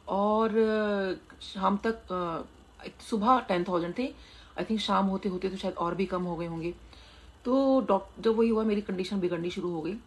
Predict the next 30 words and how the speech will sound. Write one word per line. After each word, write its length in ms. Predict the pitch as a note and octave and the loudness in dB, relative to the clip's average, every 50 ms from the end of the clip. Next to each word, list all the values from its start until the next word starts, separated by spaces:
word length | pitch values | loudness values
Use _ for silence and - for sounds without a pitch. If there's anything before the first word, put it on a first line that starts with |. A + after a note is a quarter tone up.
| - - - - - - - - - | -20 -20 -20 -20 -20 -20 -20 -14 -8
और 380 | - F3 F3 F3 F3 F3 F3 E3+ | -6 -6 -4 -4 -4 -4 -4 -6
मुझे 140 | F3+ F3+ F#3 | -6 -6 -6
बहुत 360 | D#3+ E3+ F#3+ F3+ G#3 G#3+ - | -6 -6 -6 -4 -6 -6 -4
severe 280 | - F#3+ D#3 F#3+ F#3 | -4 -4 -4 -4 -6
pain, 240 | F#3+ - F#3 F3+ F3 | -4 -2 -2 -2 -2
abdomen 440 | F3+ F3+ D#3+ - F3+ F3+ F3+ F3+ F3 - - - - - | -4 -6 -4 -4 -4 -4 -4 -8 -10 -12 -14 -20 -12 -4
pain 160 | - F3+ F3+ | -4 -4 -2
हो 80 | F3 E3 | -4 -6
गया, 100 | F3+ F3 | -6 -8
बहुत 320 | E3 E3 - - G#3 G3+ | -6 -6 -4 -4 -4 -2
severe 280 | - G#3 E3+ G3 F3+ - - | -2 -2 -2 -2 -4 -2 -4
pain 160 | E3+ E3 E3 | -6 -6 -4
था 120 | E3+ F3 | -6 -6
मेरे 140 | E3 D#3 D#3 | -6 -6 -6
को। 180 | - F3+ F3+ F3 - - - - - - - - - - - - - - - - - - - - - G3+ | -6 -6 -6 -6 -10 -16 -20 -20 -20 -20 -20 -20 -20 -20 -20 -20 -20 -20 -20 -18 -20 -20 -18 -12 -4 -2
डॉक्टर 260 | F3+ - - - F3+ | -2 -2 -2 -4 -8
को, 100 | F3+ F#3 F#3 - F3+ | -6 -6 -6 -4 -4
डॉक्टर्स 260 | F3+ E3+ - F3+ F3 | -4 -4 -4 -8 -8
को 80 | - F#3 | -6 -6
मैंने 140 | F3+ F3+ | -4 -2
यही 140 | F3+ F3+ F3+ | 0 0 0
बोला, 180 | E3+ E3+ E3 D#3+ | -2 -2 -4 -6
मैंने 120 | E3+ F3 | -6 -8
कहा, 160 | - - - | -10 -10 -8
"प्लीज़ 280 | - F3+ G3 G#3 G3+ - | -6 -4 -4 -4 -6 -6
आप 200 | - E3+ E3+ F3 | -8 -10 -8 -8
मेरे 100 | G3 F#3+ | -8 -8
को 60 | - F3+ | -10 -8
कोई 140 | - F3 | -8 -6
medicine 460 | F3 D#3+ D#3+ E3+ - F#3 D#3+ D#3 C3 | -6 -6 -6 -6 -6 -8 -8 -8 -10